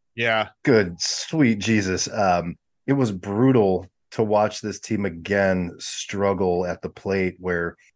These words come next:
Speaker 2: the bottom line is the stuff, and I've said this before, the stuff we loved about this team last year when it came to stringing together hits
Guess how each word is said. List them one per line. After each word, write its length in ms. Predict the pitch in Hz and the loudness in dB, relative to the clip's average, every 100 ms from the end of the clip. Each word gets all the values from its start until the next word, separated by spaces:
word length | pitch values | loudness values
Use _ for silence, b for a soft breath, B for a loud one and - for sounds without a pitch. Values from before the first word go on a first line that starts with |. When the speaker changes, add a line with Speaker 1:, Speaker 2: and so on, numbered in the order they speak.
| - | -6
Speaker 2:
the 80 | 110 | -6
bottom 480 | 85 110 120 135 120 | 0 2 4 6 6
line 260 | 104 98 | 4 2
is 540 | 92 85 82 - - - _ _ _ _ - | -2 -4 -6 -10 -12 -16 _ _ _ _ -12
the 80 | 95 | -8
stuff, 400 | - - 113 113 | -6 0 0 2
and 200 | 95 87 | 0 0
I've 120 | 87 | -2
said 160 | - 95 | -2 -4
this 140 | 95 | -4
before, 280 | 101 92 98 | -8 -6 -4
the 120 | 87 | -4
stuff 440 | 78 - 113 117 - | -4 -2 0 0 0
we 120 | 113 | 0
loved 240 | 104 95 | 0 0
about 280 | 95 95 90 | 0 0 -2
this 200 | 92 90 | -6 -6
team 220 | - 92 | -6 -8
last 360 | 85 82 82 - | -6 -4 -6 -6
year 220 | 85 85 | -6 -6
when 140 | 85 82 | -6 -10
it 80 | |
came 260 | - 90 82 | -10 -10 -10
to 120 | - | -12
stringing 420 | 78 - 90 90 90 | -14 -10 -6 -4 -4
together 380 | 80 82 80 | -4 -4 -4
hits 340 | 80 82 - | -6 -6 -8